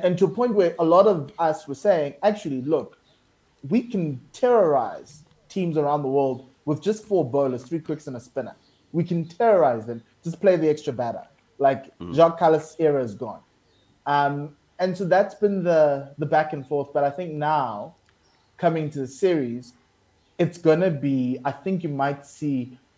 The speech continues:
Speaker 1: um, Shukri Conrad give either Wiaan Mulder or Senran Muchusamy that chance at seven.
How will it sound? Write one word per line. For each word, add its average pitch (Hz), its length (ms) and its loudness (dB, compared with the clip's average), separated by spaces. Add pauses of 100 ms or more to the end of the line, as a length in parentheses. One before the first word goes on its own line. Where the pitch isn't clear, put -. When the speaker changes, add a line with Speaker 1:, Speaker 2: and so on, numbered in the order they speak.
(120)
Speaker 1:
um, 123 420 0
Shukri 135 320 -6
Conrad 143 500 0
give 127 320 -2 (420)
either 135 560 0 (400)
Wiaan 127 300 2
Mulder 120 360 -6 (140)
or 160 200 4
Senran 139 440 -4
Muchusamy 120 480 -6 (220)
that 139 240 2
chance 135 400 2
at 120 180 -8
seven. 139 360 -4